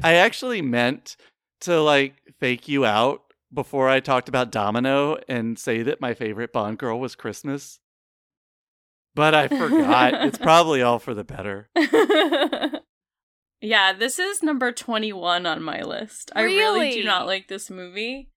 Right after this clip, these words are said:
Speaker 2: Yes. The things that I do like about this movie is Christmas Jones's name.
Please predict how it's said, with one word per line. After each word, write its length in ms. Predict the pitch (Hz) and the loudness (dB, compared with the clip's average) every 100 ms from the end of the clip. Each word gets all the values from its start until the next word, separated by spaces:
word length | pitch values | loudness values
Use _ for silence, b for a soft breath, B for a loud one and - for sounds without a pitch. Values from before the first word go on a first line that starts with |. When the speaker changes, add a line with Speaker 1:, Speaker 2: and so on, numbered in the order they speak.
| _ _ _ _ | _ _ _ _
Speaker 2:
Yes. 640 | - - - - - - _ _ _ - | -8 -8 -12 -18 -20 -20 _ _ _ -16
The 220 | 208 262 | -6 -6
things 320 | - 330 440 427 | -2 -4 -4 -6
that 80 | 427 | -2
I 360 | 359 320 294 - 220 | 0 0 -2 -8 -16
do 300 | 196 247 269 | -6 -4 -4
like 280 | 214 196 196 | -4 -6 -4
about 280 | 180 170 - | -4 -4 -6
this 180 | 180 | -14
movie 520 | 196 190 175 180 196 - | -12 -14 -12 -12 -8 -6
is 340 | 175 170 - | -6 -6 -12
Christmas 500 | - 240 - 349 294 | -12 -10 -8 -10 -10
Jones's 600 | - 226 226 247 311 285 | -10 -8 -6 -6 -6 -8
name. 520 | 240 208 175 180 277 | -6 -6 -6 -8 -10